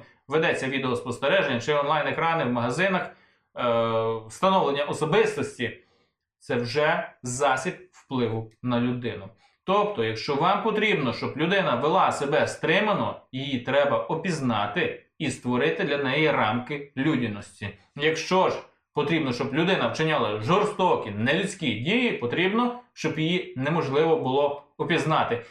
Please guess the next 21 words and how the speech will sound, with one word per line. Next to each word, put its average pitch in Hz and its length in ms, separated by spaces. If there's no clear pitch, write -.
і 165 120
створити 185 480
оточуючу 131 600
атмосферу, 175 580
яка 165 340
б - 60
сприяла 131 840
таким 117 420
проявам. 98 600
В 131 120
умовах 254 420
анонімності, 233 720
коли 185 260
особистість 185 600
людини 175 500
невідома 196 720
чи 175 140
нею 156 240
ніхто 170 500
не 160 260
цікавиться, 175 1080